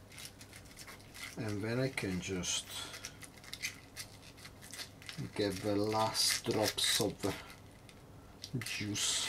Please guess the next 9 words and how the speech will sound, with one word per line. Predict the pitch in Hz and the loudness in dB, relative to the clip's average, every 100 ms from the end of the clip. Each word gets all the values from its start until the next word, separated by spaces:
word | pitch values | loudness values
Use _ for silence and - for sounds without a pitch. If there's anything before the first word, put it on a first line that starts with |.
| - | 2
and | 113 104 - - | 2 2 2 6
pulp | 110 - 110 - - - - - - - - | 8 8 6 2 0 2 0 -4 -10 -10 -4
like | - 95 - - | 0 0 -2 2
this | 101 - | 4 4
with | 104 95 90 | 6 6 6
a | 85 87 - - - - - - - - - - - - - 117 | 2 -2 -6 -8 -10 -6 -4 -4 -6 -14 -16 -10 -2 -2 0 6
bartender | 113 - - 95 92 98 | 6 6 0 0 0 2
spoon. | - - - - - - - - - - - - - - - 285 | 2 4 4 6 6 6 6 6 6 4 6 4 2 -16 8 12
Ooh. | 302 | 12